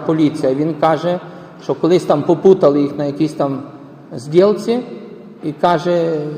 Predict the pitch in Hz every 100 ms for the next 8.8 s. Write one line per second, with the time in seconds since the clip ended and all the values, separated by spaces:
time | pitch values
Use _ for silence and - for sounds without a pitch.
0 | 139 139 147 165 156 165 160 165 165 165
1 | 151 165 143 170 156 143 151 147 156 147
2 | 139 131 143 151 180 190 202 - 147 143
3 | 139 135 139 139 151 143 139 135 170 185
4 | 196 214 - - - - 147 - 170 156
5 | 143 - 170 151 - 139 139 143 139 -
6 | 156 147 135 - - 143 143 143 135 156
7 | 180 - - 196 196 - - - - -
8 | - 143 135 151 180 - 196